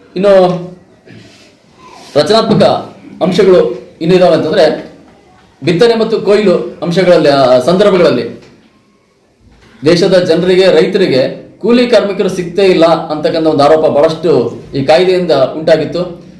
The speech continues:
ಇದನ್ನ ಕಡ್ಡಾಯವಾಗಿ ಅರವತ್ತು ದಿನ, ಅದನ್ನ ಯಾರು ನೇಮಕ, ಯಾರು, ಯಾರಿಗೆ ಅದನ್ನ ಅಧಿಕಾರ ಕೊಟ್ಟಿದ್ದಾರೆ ಅಂದ್ರೆ, ಪಂಚಾಯತಿ ಅಧಿಕಾರ, ರಾಜ್ಯ ಸರ್ಕಾರದ ಅಧಿಕಾರವನ್ನೇ ಕೊಟ್ಟಿದ್ದಾರೆ. ಪಂಚಾಯತಿಯ ಏನೋ ಒಂದು ವ್ಯವಸ್ಥೆ ಏನಿದೆ, ಅವರೇ ನಿರ್ಧಾರ ಮಾಡ್ತಕ್ಕಂಥ ಅರವತ್ತು ದಿನಗಳನ್ನ ಯಾವಾಗ,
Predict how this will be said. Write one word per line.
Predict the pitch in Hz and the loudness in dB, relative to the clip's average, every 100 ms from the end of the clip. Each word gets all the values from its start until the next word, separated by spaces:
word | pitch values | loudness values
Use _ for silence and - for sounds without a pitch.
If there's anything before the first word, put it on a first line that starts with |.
| - - - | -20 -20 -8
ಇದನ್ನ | 147 220 | -2 0
ಕಡ್ಡಾಯವಾಗಿ | 170 151 208 214 220 196 185 | 2 2 2 2 0 -2 0
ಅರವತ್ತು | 165 185 185 175 | -2 -2 -4 -6
ದಿನ, | 156 135 131 - 143 | -6 -6 -8 -10 -6
ಅದನ್ನ | 151 | -2
ಯಾರು | 131 160 208 | 0 0 0
ನೇಮಕ, | 190 202 202 190 147 | -2 -2 2 2 2
ಯಾರು, | 139 160 185 185 180 160 - - - - - - | 2 2 0 -2 -4 -6 -12 -14 -14 -18 -16 -6
ಯಾರಿಗೆ | 127 170 180 | 0 0 2
ಅದನ್ನ | 180 165 151 | 0 2 0
ಅಧಿಕಾರ | 180 214 208 | 2 2 0
ಕೊಟ್ಟಿದ್ದಾರೆ | 208 185 160 | -2 -2 -2
ಅಂದ್ರೆ, | 127 131 160 - - - | -2 -2 -4 -6 -20 -14
ಪಂಚಾಯತಿ | - 147 190 190 190 | -6 -2 0 2 2
ಅಧಿಕಾರ, | 175 170 165 175 180 - - | 0 0 0 0 -2 -10 -4
ರಾಜ್ಯ | 139 156 | -2 -2
ಸರ್ಕಾರದ | 180 170 165 160 | -2 -4 -2 0
ಅಧಿಕಾರವನ್ನೇ | 143 165 175 170 165 | 0 0 0 2 0
ಕೊಟ್ಟಿದ್ದಾರೆ. | 156 151 143 160 - - - - | 0 2 2 2 -2 -14 -18 -2
ಪಂಚಾಯತಿಯ | 135 165 185 185 185 175 135 - - - _ - | -2 2 0 0 0 2 0 -4 -16 -20 _ -4
ಏನೋ | 156 156 | -2 0
ಒಂದು | 135 | 0
ವ್ಯವಸ್ಥೆ | 131 180 214 208 | 2 2 2 2
ಏನಿದೆ, | 185 170 | 2 2
ಅವರೇ | 147 156 208 185 - | 2 2 2 0 -2
ನಿರ್ಧಾರ | 156 165 185 | -4 0 2
ಮಾಡ್ತಕ್ಕಂಥ | 170 160 165 160 139 | 2 0 0 -2 0
ಅರವತ್ತು | 151 180 175 | 0 0 0
ದಿನಗಳನ್ನ | 175 165 170 170 | 0 2 2 4
ಯಾವಾಗ, | 147 170 202 | 4 4 2